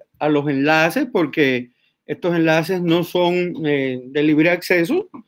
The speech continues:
requieren inscripción previa. Y por otro lado,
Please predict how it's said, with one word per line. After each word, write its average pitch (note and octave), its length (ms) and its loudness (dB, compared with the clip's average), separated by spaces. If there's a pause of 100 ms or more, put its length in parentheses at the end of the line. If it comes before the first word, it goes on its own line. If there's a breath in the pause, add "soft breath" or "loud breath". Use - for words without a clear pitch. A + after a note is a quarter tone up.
(920)
requieren D3+ 1080 2 (640)
inscripción E3+ 680 0
previa. A#3+ 540 2 (140)
Y C4+ 380 0
por G#3+ 220 4
otro G#3 280 2
lado, G3+ 540 4